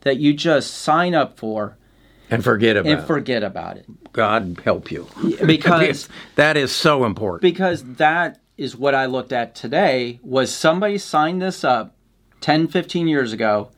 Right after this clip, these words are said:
Speaker 1: selected the investments, and never
Speaker 2: Never
Speaker 1: made
Speaker 2: gave it another thought.
Speaker 1: Never gave it another thought. And there's,
Speaker 2: Wow.
Speaker 1: there's, like, in my opinion, there's risk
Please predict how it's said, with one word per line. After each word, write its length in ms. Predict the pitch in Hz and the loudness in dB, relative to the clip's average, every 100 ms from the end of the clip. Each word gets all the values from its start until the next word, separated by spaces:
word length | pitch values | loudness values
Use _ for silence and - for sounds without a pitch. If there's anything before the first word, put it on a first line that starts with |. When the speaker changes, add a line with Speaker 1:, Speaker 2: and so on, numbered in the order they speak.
| _ _ _ _ - | _ _ _ _ -12
Speaker 1:
selected 640 | - 127 135 147 180 160 | -4 2 4 2 -2 0
the 100 | 170 | 2
investments, 840 | 170 143 117 - 117 113 - - - _ _ _ _ _ _ _ _ _ _ - _ | 2 2 0 -2 -6 -6 -8 -16 -20 _ _ _ _ _ _ _ _ _ _ -20 _
and 260 | 147 131 123 | 2 6 6
never 220 | 139 139 | 4 4
Speaker 2:
Never 180 | 117 - | 4 2
Speaker 1:
made 80 | 160 | 2
Speaker 2:
gave 180 | 120 110 | 0 0
it 100 | 107 | -2
another 340 | 104 107 104 | -4 -4 -6
thought. 320 | - 95 78 | -6 -8 -6
Speaker 1:
Never 300 | 143 127 127 | -2 0 0
gave 240 | 123 131 127 | 0 0 0
it 40 | |
another 380 | 127 123 123 117 | 0 -2 -4 -6
thought. 320 | - 95 - _ _ _ _ _ _ _ _ - | -6 -6 -6 _ _ _ _ _ _ _ _ 0
And 160 | 135 | 2
there's, 100 | 135 | 4
Speaker 2:
Wow. 280 | 101 92 92 | 2 0 0
Speaker 1:
there's, 240 | 156 147 147 | 2 2 2
like, 180 | 151 | 0
in 160 | - 143 | 0 0
my 220 | 147 226 | 2 2
opinion, 400 | 277 156 143 156 | 0 -2 -2 0
there's 180 | 143 123 | -2 -4
risk 480 | 117 131 165 117 | -4 0 0 -2